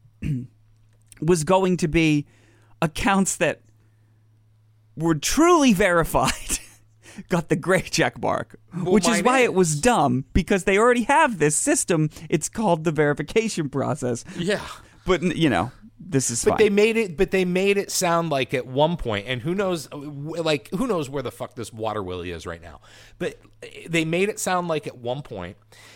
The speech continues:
Speaker 2: that if you had the old-fashioned verification
Speaker 1: Yeah.
Speaker 2: and you did not pay for blue,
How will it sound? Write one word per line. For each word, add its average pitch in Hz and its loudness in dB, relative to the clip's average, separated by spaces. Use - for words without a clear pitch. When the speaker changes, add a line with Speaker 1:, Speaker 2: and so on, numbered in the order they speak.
Speaker 2:
that 131 0
if 135 -2
you 185 -2
had 143 0
the 131 -4
old-fashioned 135 -2
verification 107 -4
Speaker 1:
Yeah. 120 -10
Speaker 2:
and 123 -4
you 123 -4
did 147 -2
not 175 -2
pay 160 -2
for 147 -2
blue, 127 -4